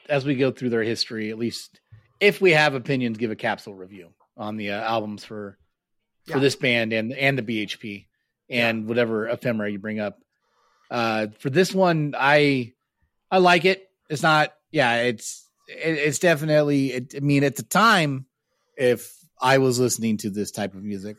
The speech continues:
Speaker 1: I probably would have given it a, a big plus for how creative it is with looking at the bass in a different light. Like, this is if, uh, some guy that was a big, I don't know, Rush or, uh, even at this time, he would have been contemporary of Les Claypool.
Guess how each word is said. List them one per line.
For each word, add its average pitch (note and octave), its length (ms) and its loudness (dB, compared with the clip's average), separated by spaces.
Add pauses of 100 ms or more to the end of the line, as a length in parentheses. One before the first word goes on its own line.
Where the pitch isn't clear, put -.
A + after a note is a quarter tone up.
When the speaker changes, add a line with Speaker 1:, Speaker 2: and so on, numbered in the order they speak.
Speaker 1:
I A#2 80 -4
probably D3+ 340 0
would A#2 140 0
have G#2+ 140 -4
given A2 220 -2
it G#2+ 120 -4
a, G2+ 200 -8 (800)
a A2+ 60 -8
big A2+ 340 0
plus C#3+ 400 2
for A#2 220 -6
how A#2 160 -4
creative A#2+ 480 -2
it G#2 80 -4
is G2 360 -4 (540)
with A#2+ 160 -4
looking B2+ 240 0
at A2+ 80 0
the A#2+ 80 -2
bass A#2+ 440 0
in A2+ 60 -6
a A2 60 -4
different G2+ 360 -8
light. A#2 360 -2
Like, G2+ 120 -14
this B2+ 160 -6
is C#3 100 -2
if, C3 180 0
uh, A#2 240 2
some A#2+ 200 -6
guy A#2 220 2
that A2+ 100 -2
was G#2+ 100 -6
a G#2+ 60 -6
big, G#2+ 340 -6 (720)
I A2 60 -10
don't G2+ 120 -8
know, G2 100 -6
Rush B2+ 460 2
or, G#2+ 220 -6 (380)
uh, A2 360 -16 (180)
even A#2+ 320 -8
at A#2 240 -6
this D#3+ 140 2
time, C#3 180 0
he C#3+ 80 2
would C#3+ 80 4
have C3+ 60 0
been C#3+ 100 -2
contemporary C#3 560 2
of G#2+ 100 -4
Les A2 160 -2
Claypool. A2 480 -4